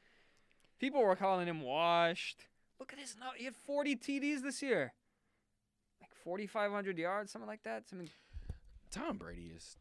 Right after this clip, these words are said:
Speaker 2: is goat status. Uh, Taylor Heinicke stepped
Speaker 1: Uh,
Speaker 2: in for Alex Smith.
Speaker 1: Taylor Heinicke, he was great, man.
Speaker 2: I don't know. I, I have no words. Like, I, I, I
Speaker 1: Yeah, he did great.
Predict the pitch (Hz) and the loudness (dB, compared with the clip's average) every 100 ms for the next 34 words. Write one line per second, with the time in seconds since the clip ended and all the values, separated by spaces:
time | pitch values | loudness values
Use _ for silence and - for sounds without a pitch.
0 | - 87 87 - - - - - - - | -14 -14 -12 -14 -16 -14 -14 -14 -14 -14
1 | - - - - 113 104 113 101 - - | -14 -16 -16 -14 -18 -6 -4 -4 -6 -8
2 | 95 85 85 - - 123 131 131 117 107 | -8 -8 -10 -12 -8 0 2 4 0 -4
3 | - - 180 180 165 156 156 180 - _ | -10 2 4 6 4 0 -2 -8 -12 _
4 | _ _ _ _ - 143 113 135 135 160 | _ _ _ _ 0 0 2 0 -2 -4
5 | - 123 123 131 143 - 123 147 139 127 | -2 0 4 4 2 2 2 2 -4 -8
6 | 127 110 131 139 127 104 101 104 95 92 | -10 -12 -12 -12 -12 -14 -10 -10 -10 -14
7 | 95 92 _ _ _ _ _ _ _ _ | -18 -20 _ _ _ _ _ _ _ _
8 | _ _ _ _ _ _ _ _ _ - | _ _ _ _ _ _ _ _ _ 2
9 | 165 254 233 156 143 131 123 - 123 143 | 6 8 6 6 4 4 0 0 2 2
10 | - 131 127 147 117 123 123 127 165 101 | 2 2 4 0 2 2 2 2 0 -4
11 | 78 120 120 - 147 - 127 151 - - | -6 0 0 4 4 4 6 6 4 2
12 | 143 151 _ - - - - - - - | 0 0 _ -20 -8 -8 -8 -8 -8 -8
13 | _ - - 147 147 160 165 156 165 131 | _ -4 -4 -8 -8 -6 -4 0 0 0